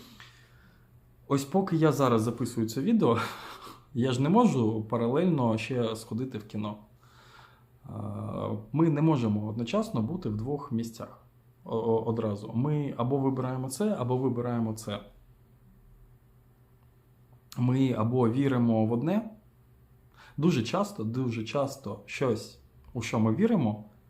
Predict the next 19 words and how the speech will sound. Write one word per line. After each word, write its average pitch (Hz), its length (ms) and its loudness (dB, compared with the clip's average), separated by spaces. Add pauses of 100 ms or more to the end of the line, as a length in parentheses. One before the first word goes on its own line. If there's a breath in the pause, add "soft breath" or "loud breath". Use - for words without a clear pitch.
(440 loud breath)
повністю 131 680 4
виключає 113 720 -2
з 107 120 -8
нашого 113 500 -4
життя, 143 560 -6 (1000 soft breath)
е, 110 580 -2 (800)
щось 147 220 -4
протилежне. 110 580 -2 (840)
І, 113 240 2
наприклад, 120 500 -2
якщо 131 420 2
ви, 120 460 0
м, 110 640 -2 (440)
чогось 123 340 -2
хочете, 131 520 -4 (800)
от 113 100 -4
дійсно 135 300 -4
чогось 107 300 -6
хочете, 127 460 -8